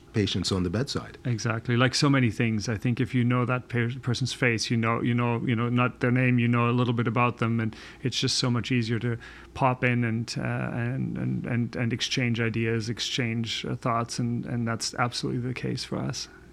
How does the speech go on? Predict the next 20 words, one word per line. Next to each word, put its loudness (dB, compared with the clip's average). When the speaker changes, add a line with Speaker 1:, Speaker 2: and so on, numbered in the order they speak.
Speaker 2:
Yeah. -6
Speaker 1:
How 2
many 4
people 0
work 0
at 0
the 0
Spielman? 2
Speaker 2:
It's, 0
um, 4
it's -2
a, -2
it, -2
it, -2
there 0
are 0
over 4
three 0
hundred 2
and -2